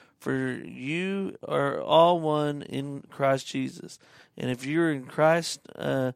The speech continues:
then you're Abraham's offspring, heirs according to promise.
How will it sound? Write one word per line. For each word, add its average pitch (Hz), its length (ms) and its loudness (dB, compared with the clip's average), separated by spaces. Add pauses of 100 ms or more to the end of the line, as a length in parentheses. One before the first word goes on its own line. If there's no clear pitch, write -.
(280)
then 127 140 -6
you're 135 200 -2
Abraham's 143 540 0
offspring, 156 580 2 (340)
heirs 143 360 4
according 135 580 -2 (400)
to - 100 -8
promise. 131 640 0